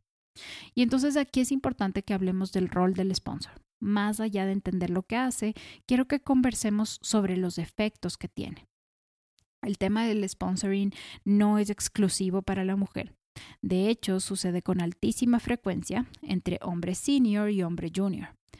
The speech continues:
Se crea un vínculo más allá del profesional, un vínculo sustentado muchas veces en que este profesional senior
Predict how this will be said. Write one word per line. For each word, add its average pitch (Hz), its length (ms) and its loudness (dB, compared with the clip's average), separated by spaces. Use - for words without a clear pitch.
Se - 160 0
crea 196 180 -2
un 190 180 0
vínculo 254 560 2
más 220 460 -2
allá 226 220 -2
del 202 120 0
profesional, 190 800 -2
un 208 120 2
vínculo 208 400 -2
sustentado 175 720 -4
muchas 233 480 -2
veces 190 380 -6
en 185 160 2
que 180 240 0
este 214 200 -2
profesional 208 640 -2
senior 220 460 2